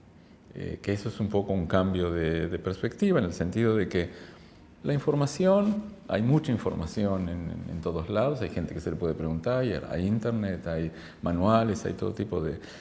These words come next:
y, y, y la idea no es tener de antemano toda la información, eh, almacenada, sino que es, eh, eh, a-, acompañar el proceso de trabajo de los chicos con un proceso de trabajo personal,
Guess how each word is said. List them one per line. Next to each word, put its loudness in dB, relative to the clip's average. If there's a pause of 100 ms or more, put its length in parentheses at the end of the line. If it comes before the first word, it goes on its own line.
(200)
y, -4
y, -4
y 0
la 2
idea 4
no 4
es 2 (180)
tener 8
de 4
antemano 4
toda 6
la 2
información, 2
eh, 0
almacenada, 2 (440)
sino 0
que 2
es, -4
eh, 2
eh, -2
a-, -10
acompañar 2
el 4
proceso -2
de 0
trabajo -2
de 0
los -2
chicos 0
con -2
un 0
proceso -2
de 2
trabajo 4
personal, 2